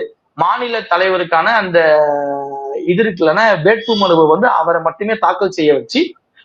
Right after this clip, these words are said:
ஒரு டிராமா நடத்தி அவரை வந்து மாநில தலைவரை கொண்டு வந்து உட்கார வச்சிருக்காங்க. இதற்கும் அதிமுக தான் காரணம். இ-, இ-, அதாவது இதெல்லாம் நடந்த பிறகுதான் கூட்டணி சம்பந்தமான அனௌன்ஸ்மெண்ட் செய்ய இருந்த நிகழ்ச்சிக்கு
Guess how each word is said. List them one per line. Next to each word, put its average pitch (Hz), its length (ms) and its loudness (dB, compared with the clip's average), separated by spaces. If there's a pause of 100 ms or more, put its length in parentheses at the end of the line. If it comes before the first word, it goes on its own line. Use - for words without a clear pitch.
(100)
ஒரு 214 140 4 (100)
டிராமா 233 360 0
நடத்தி 175 320 -6
அவரை 208 240 0
வந்து 175 180 -4
மாநில 185 340 0
தலைவரை 156 320 0
கொண்டு 165 240 -2
வந்து 151 140 0
உட்கார 147 160 2
வச்சிருக்காங்க. 135 540 -6
இதற்கும் 180 460 0
அதிமுக 160 500 -4
தான் 156 200 -4
காரணம். 131 380 -2 (400)
இ-, 180 240 -4
இ-, 196 180 -6
அதாவது 214 260 2
இதெல்லாம் 226 360 2
நடந்த 220 320 0
பிறகுதான் 196 600 0
கூட்டணி 247 480 0
சம்பந்தமான 190 720 0 (520)
அனௌன்ஸ்மெண்ட் 240 760 -4
செய்ய 214 380 0
இருந்த 190 240 0
நிகழ்ச்சிக்கு 190 600 0